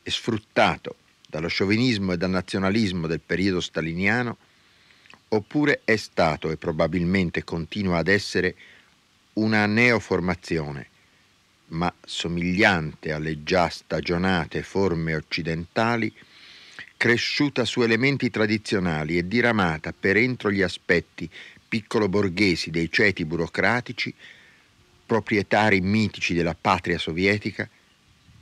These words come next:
e del primato grande russo in essa, lungo tutta la cosiddetta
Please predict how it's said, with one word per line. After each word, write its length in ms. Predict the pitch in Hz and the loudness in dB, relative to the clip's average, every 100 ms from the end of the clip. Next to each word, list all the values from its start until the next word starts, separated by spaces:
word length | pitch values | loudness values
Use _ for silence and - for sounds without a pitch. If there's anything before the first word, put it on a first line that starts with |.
| - | -6
e 100 | 82 | -4
del 160 | 82 | -4
primato 580 | - 90 85 98 87 80 | -2 -2 0 0 0 -4
grande 480 | 73 90 87 85 85 | -2 0 2 0 0
russo 380 | 92 92 - 82 | 0 -2 -2 -2
in 140 | 85 | 0
essa, 520 | 101 104 - - 101 - _ _ _ _ _ _ _ _ _ - - | 0 -2 -6 -6 -8 -8 _ _ _ _ _ _ _ _ _ -14 -2
lungo 500 | 101 120 117 110 107 | 0 0 0 0 0
tutta 840 | 135 131 _ _ _ _ _ 113 | -2 -4 _ _ _ _ _ 4
la 160 | 104 | 4
cosiddetta 720 | 101 104 - 95 107 110 - | 2 -2 -2 0 0 0 0